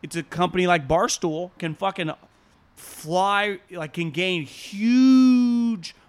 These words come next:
market space quickly 'cause they're a little more flexible. We talk about it all the time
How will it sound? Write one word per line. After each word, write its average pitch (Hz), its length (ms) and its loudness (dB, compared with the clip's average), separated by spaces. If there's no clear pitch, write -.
market 208 400 0
space 156 520 -8
quickly 151 600 -8
'cause 170 120 -10
they're 202 80 -8
a 208 40 -4
little 220 180 2
more 226 160 0
flexible. 226 420 -4
We 175 140 -6
talk 185 240 -2
about 175 180 -2
it 170 60 -4
all 165 80 -4
the 151 80 -14
time 170 340 -8